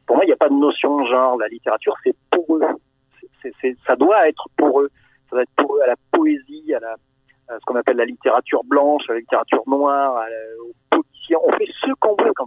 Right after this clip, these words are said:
on écrit un livre. C'est pas, c'est pas à un éditeur, à un libraire ou à un lecteur de vous dicter ce que, de vous dire ce que vous avez à faire. Libre aux éditeurs de pas vous éditer, aux lecteurs de pas vous lire.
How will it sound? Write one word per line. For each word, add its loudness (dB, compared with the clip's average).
on -10
écrit -14
un -4
livre. -8
C'est 0
pas, 4
c'est -6
pas 2
à 0
un -10
éditeur, 2
à 4
un 2
libraire 2
ou 2
à 4
un 4
lecteur 2
de 0
vous -4
dicter -2
ce -2
que, -2
de 0
vous -2
dire 2
ce -6
que 2
vous 0
avez 4
à 2
faire. 2
Libre 2
aux 2
éditeurs 0
de 0
pas 0
vous -6
éditer, -4
aux 2
lecteurs 2
de -2
pas 0
vous -4
lire. 2